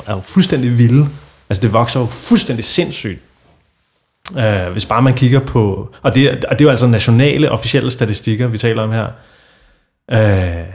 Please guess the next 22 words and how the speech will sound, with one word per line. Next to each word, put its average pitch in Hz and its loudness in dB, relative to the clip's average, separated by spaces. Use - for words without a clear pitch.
altså, 98 -4
s-, - -6
skal - 0
vi 107 0
være 90 -2
bedre 139 0
til 120 2
at 113 -4
forstå, - -4
hvad 123 -4
det 107 -4
er, 107 -6
der 135 -8
sker? - -6
Altså, 120 -4
tror 123 2
du, 117 2
herre 127 0
og 151 -4
fru, 120 0
øh, 101 -4
Jensen, 135 -2